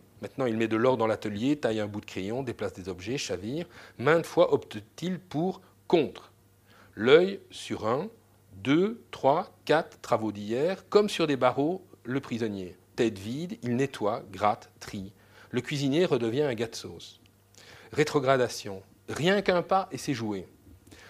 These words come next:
Foncer à nouveau, autre affaire. Toutes les raisons de douter l'assiégeront une fois de plus. Est-ce le moment ?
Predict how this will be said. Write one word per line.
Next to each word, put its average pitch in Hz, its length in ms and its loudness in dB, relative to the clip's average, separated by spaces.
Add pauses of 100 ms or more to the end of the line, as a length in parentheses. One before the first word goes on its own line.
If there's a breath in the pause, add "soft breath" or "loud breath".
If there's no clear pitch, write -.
(100)
Foncer 196 380 2
à 202 60 2
nouveau, 214 440 4 (180)
autre - 260 -4
affaire. - 500 -14 (220)
Toutes 226 200 -4
les 202 100 6
raisons 165 280 4
de 131 80 2
douter 139 360 0
l'assiégeront 147 580 0
une 147 80 -4
fois 135 160 -2
de 113 60 -2
plus. - 460 -12 (460 soft breath)
Est-ce - 200 -2
le 117 80 2
moment ? 160 400 0